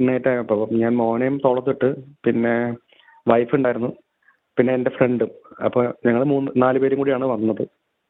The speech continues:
ആം, സോറി, നാലല്ല, മൂന്ന് പേരും കൂടി, പിന്നെ മോനും, ശരിയാ, നാല് പേരും കൂടി വന്ന്. അപ്പൊ ഞാൻ, എനിക്ക് ഡോക്യുമെന്റ്സ് മാത്രമേ ഞാൻ എടുത്തുള്ളൂ. എൻ്റെ പാസ്പോർട്ടും പിന്നെ എൻ്റെ സർട്ടിഫിക്കറ്റ്സും വൈഫിൻ്റെ സർട്ടിഫിക്കറ്റ്സും മാത്രമേ ഞാൻ എടുത്തുള്ളൂ. വേറെ ഒന്നും എടുത്തില്ല. ബാക്കി,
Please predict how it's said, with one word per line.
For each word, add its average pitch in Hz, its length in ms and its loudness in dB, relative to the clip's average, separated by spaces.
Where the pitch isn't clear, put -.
ആം, 101 560 -2
സോറി, 131 100 4
നാലല്ല, 131 220 0
മൂന്ന് 117 240 -2
പേരും 120 180 0
കൂടി, 107 140 -2
പിന്നെ 113 220 0
മോനും, 110 320 -2
ശരിയാ, 104 160 0
നാല് 104 240 0
പേരും 107 160 0
കൂടി 110 120 -2
വന്ന്. 95 200 -2
അപ്പൊ 117 140 2
ഞാൻ, 117 140 2
എനിക്ക് 151 360 2
ഡോക്യുമെന്റ്സ് 131 580 2
മാത്രമേ 156 300 2
ഞാൻ 151 160 0
എടുത്തുള്ളൂ. 110 400 0
എൻ്റെ 104 120 0
പാസ്പോർട്ടും 131 640 0
പിന്നെ 135 260 2
എൻ്റെ 131 240 -4
സർട്ടിഫിക്കറ്റ്സും 120 580 0
വൈഫിൻ്റെ 117 360 0
സർട്ടിഫിക്കറ്റ്സും 117 540 0
മാത്രമേ 113 280 0
ഞാൻ 117 180 0
എടുത്തുള്ളൂ. 101 400 -2
വേറെ 101 360 0
ഒന്നും 131 200 0
എടുത്തില്ല. 120 280 -2
ബാക്കി, 110 600 -2